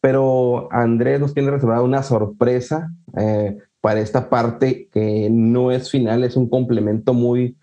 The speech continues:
muy rico y nos va a contestar algunas preguntas. No me quiero adelantar, pero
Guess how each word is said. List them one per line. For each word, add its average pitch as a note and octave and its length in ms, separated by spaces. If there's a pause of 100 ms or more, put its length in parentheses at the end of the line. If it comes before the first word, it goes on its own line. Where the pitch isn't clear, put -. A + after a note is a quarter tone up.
(340)
muy A#2 200
rico C#3 580 (280)
y D#3 360
nos A#2 140
va A2 100
a - 180 (420)
contestar C3 340
algunas C3 280
preguntas. A2+ 760 (280)
No A#2 100
me B2+ 120
quiero C3+ 180
adelantar, C3+ 480
pero C#3+ 420